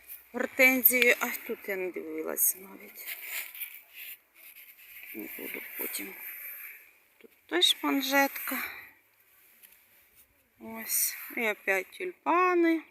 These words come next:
Не знаю, <laughs> чесно кажучи, дехто не може їх завести, а я не можу позбутись. Але оце таке ляпну,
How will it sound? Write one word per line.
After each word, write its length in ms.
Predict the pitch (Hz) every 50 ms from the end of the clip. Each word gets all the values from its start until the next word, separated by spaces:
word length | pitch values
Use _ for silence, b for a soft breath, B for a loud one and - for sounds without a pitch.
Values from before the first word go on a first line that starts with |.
| _ _ _ _ _ _ _ _ _ _ _ - - _ _ _ _ _ _ _ _ _ _ _ _ _ _ _ _ -
Не 140 | - 208 190
знаю, 440 | 185 185 185 175 175 175 175 196 - B B B B B B
<laughs> 320 | B B B B B B -
чесно 300 | - - - - - - -
кажучи, 440 | - 196 202 190 - - - - - B B B B B B B B B
дехто 480 | - - 240 247 254 - - - - 233
не 120 | 233 233
може 420 | 226 214 220 240 247 208 220 233 226
їх 280 | 202 214 208 202 214
завести, 680 | 185 208 208 202 233 277 302 302 - - - - 180 185
а 20 |
я 200 | 185 190 208 220
не 120 | 226 233 226
можу 460 | 214 202 214 226 214 214 214 202 - _ _ _ _ _ _ _
позбутись. 640 | - 196 185 185 165 156 160 156 - - 151 - - -
Але 220 | 190 185 185 202
оце 260 | 202 202 - - - 185
таке 340 | - 196 - - - 185
ляпну, 500 | 190 190 226 262 285 _ - 185 156 151